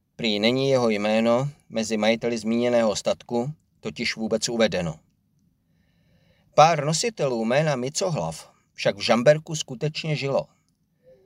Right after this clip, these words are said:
Paměti znají například Jiříka Micohlava, který po sobě zanechal vdovu Efrozínu, nebo Jana Micohlava, jenž prý na zelené louce vystavěl chalupu pro svého zetě.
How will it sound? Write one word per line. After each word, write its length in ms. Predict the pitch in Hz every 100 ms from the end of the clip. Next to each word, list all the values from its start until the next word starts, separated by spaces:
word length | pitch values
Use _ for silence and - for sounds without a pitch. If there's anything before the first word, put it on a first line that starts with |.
| _ _ _ _ _ _
Paměti 460 | 110 120 123 127 139
znají 300 | 120 127 127
například 520 | 117 - 139 117 87 - - -
Jiříka 600 | 110 120 113 110 - 117
Micohlava, 800 | 117 - 113 117 117 117 127 156 _ _
který 360 | _ 127 120
po 120 | 117
sobě 280 | 113 123 117
zanechal 560 | 113 113 110 123 117 113
vdovu 460 | 110 110 120 107 -
Efrozínu, 800 | - 104 113 113 113 117 131 151 _ _ _ _ _ - - - _ _
nebo 280 | 107 127 151
Jana 320 | 147 160 170
Micohlava, 640 | 113 107 110 104 98 85 80 _ _ -
jenž 320 | 110 127 -
prý 360 | - 131 127
na 120 | 117 123
zelené 480 | 143 147 143 123
louce 640 | 107 117 120 - 139 135 139
vystavěl 540 | 127 - 131 127 113 98
chalupu 420 | - 120 117 139
pro 200 | - 113
svého 380 | - 117 117 117
zetě. 380 | 117 - -